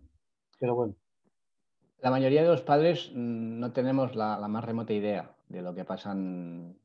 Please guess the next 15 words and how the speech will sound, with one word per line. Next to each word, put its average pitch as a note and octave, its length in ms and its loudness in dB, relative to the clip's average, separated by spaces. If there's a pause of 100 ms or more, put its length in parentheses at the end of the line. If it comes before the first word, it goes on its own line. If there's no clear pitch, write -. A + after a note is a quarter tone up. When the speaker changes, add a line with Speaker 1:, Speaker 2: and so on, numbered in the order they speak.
Speaker 2:
muchos F#2 360 -8
niños F#2+ 480 -6
y E2+ 100 -12
niñas F2+ 340 -6
enfermos. F2 480 -10 (800)
No G2+ 180 -8
nos G#2 120 -4
gusta G#2+ 280 -8
ni, G#2 140 -2
ni, F2+ 520 -10
ni G2 160 -8
pensarlo F#2+ 480 -4
siquiera, F2 380 -8
¿no? - 160 -12
Es, - 220 -18